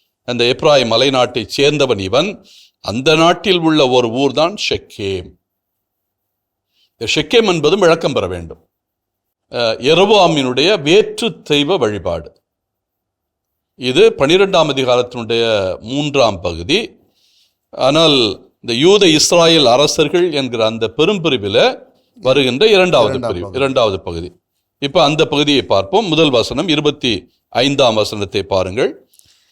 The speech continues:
Speaker 1: அஹ், யெரொபெயாம் வடநாட்டினுடைய அரசனாக இருக்கிறான். தொள்ளாயிரத்தி இருபத்தி ரெண்டுல நாடு பிரிந்தது. அவன் அரசனாக உயர்த்தப்படுகிறான். என்ன நாட்டிலே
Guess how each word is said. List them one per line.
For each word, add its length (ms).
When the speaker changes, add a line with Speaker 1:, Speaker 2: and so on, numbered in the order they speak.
Speaker 1:
அஹ், 580
யெரொபெயாம் 840
வடநாட்டினுடைய 720
அரசனாக 520
இருக்கிறான். 460
தொள்ளாயிரத்தி 500
இருபத்தி 320
ரெண்டுல 460
நாடு 340
பிரிந்தது. 460
அவன் 240
அரசனாக 840
உயர்த்தப்படுகிறான். 960
என்ன 440
நாட்டிலே 680